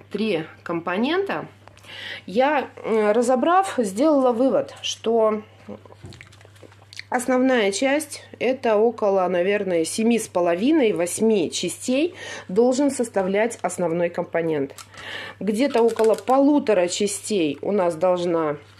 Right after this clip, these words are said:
занимать лава в грунте, и одну часть мы добавляем циолита. Сейчас я попробую из этого расчета сделать грунт.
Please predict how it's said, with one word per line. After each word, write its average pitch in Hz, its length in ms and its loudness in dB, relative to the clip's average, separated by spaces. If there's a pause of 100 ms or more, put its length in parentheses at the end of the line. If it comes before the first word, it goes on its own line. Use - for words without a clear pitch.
(380)
занимать 180 560 0
лава 302 340 2
в 339 80 -2
грунте, 381 500 0 (460)
и 262 140 0
одну 233 400 2
часть 339 420 -2
мы 233 140 4
добавляем 165 680 -2
циолита. 160 680 -2 (560)
Сейчас 302 460 -2
я 277 160 0
попробую 240 640 2
из 220 260 0
этого 240 300 0
расчета 220 800 0
сделать 190 680 0
грунт. 320 500 2